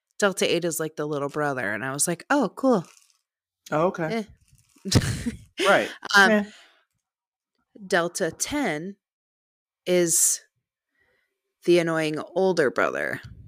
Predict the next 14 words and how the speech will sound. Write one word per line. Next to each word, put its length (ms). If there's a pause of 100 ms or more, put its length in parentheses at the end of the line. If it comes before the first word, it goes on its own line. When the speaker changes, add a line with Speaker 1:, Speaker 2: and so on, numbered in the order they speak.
(1120)
Speaker 1:
Um, 640 (320)
Speaker 2:
See, 500
that, 100
Speaker 1:
same. 60
Speaker 2:
that, 500
that 100
doesn't 160
even 180
sound 440
good 240
to 140
me. 260 (440)
Speaker 1:
No. 300 (1000)
Um, 480